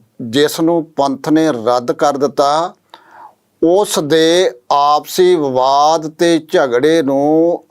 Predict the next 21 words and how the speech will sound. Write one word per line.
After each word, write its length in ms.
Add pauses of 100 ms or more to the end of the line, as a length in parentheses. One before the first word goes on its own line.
ਅਕਾਲ 600
ਤਖਤ 400
ਸਾਹਿਬ 440
ਦੇ 240 (180)
ਉੱਤੇ 520 (1600)
ਹੱਲ 420 (200)
ਕਰਨ 440
ਵਾਸਤੇ 920 (200)
ਜੋ 380
ਕੋਸ਼ਿਸ਼ਾਂ 600
ਹੋ 280
ਰਹੀਆਂ 340
ਨੇ, 380 (960)
ਉਹਨਾਂ 420
ਨੂੰ 140
ਵੀ 140
ਪੰਥ 540 (380)
ਕਦੇ 260
ਪ੍ਰਵਾਨ 500
ਨਹੀਂ 240
ਕਰੇਗਾ। 560